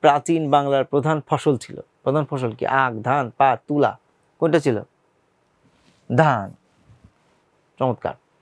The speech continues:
ছয় নম্বর প্রশ্ন হচ্ছে যে, ওয়ারী বটেশ্বর অঞ্চল থেকে প্রাপ্ত প্রধান নিদর্শন কি? ওয়ারী বটেশ্বর থেকে আমরা কি জিনিসটা পাই?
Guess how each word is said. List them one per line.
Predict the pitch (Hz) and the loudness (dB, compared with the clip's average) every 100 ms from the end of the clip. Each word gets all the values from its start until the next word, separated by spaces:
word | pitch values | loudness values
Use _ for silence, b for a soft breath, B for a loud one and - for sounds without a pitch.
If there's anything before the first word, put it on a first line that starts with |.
| _ _ _ _ _ | _ _ _ _ _
ছয় | - 175 | 2 4
নম্বর | 175 160 | 4 2
প্রশ্ন | 151 185 - | 0 -2 -2
হচ্ছে | 202 190 | -4 -2
যে, | 147 170 | 2 2
ওয়ারী | 131 123 147 196 | 4 4 4 4
বটেশ্বর | 180 175 185 - 165 | 2 0 -2 0 2
অঞ্চল | 156 151 160 147 | 2 2 0 0
থেকে | 175 160 131 | -2 0 2
প্রাপ্ত | 131 143 135 - - 143 160 b b b _ | 4 2 2 0 0 0 0 b b b _
প্রধান | 160 160 185 | 2 4 2
নিদর্শন | 180 175 156 - 143 | 2 2 2 2 -6
কি? | 127 - - _ _ | -8 -14 -20 _ _
ওয়ারী | 131 139 | 2 4
বটেশ্বর | 151 156 156 165 | 2 0 -2 -2
থেকে | 160 | 0
আমরা | 156 160 | 2 2
কি | - 196 | 0 0
জিনিসটা | 180 160 131 117 | 2 2 0 -2
পাই? | - | -4